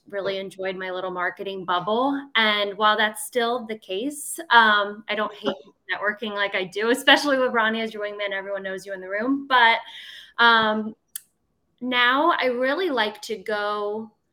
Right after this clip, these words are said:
it's the one time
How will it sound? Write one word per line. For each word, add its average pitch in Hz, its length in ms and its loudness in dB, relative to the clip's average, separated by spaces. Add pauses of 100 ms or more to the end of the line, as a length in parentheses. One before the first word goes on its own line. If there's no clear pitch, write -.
(920)
it's 277 260 -2
the 226 300 -2 (220)
one 277 480 4
time 254 640 -4